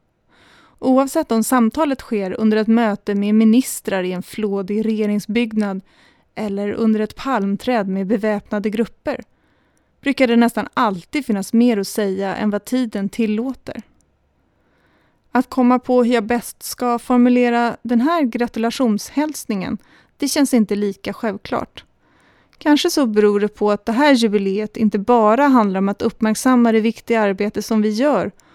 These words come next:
och har gjort genom åren. Det markerar även tjugofem år av livräddande insatser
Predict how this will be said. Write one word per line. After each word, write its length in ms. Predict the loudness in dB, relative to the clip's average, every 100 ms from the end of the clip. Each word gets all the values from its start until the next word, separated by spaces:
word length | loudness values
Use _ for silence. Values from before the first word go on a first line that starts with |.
| _ _
och 120 | 0
har 140 | 2 2
gjort 360 | 2 -2 -2
genom 260 | 0 0 2
åren. 460 | 4 4 0 -4 -8 _ _ _ _ _ _ _ _
Det 80 | 4
markerar 500 | 4 4 0 0 0
även 300 | 0 0 0
tjugofem 680 | -2 -6 -4 0 4 4 4 4
år 360 | 4 6 4
av 300 | 2 0 4
livräddande 680 | 4 4 4 0 2 0 2
insatser 800 | 4 4 2 -4 -4 -6 -6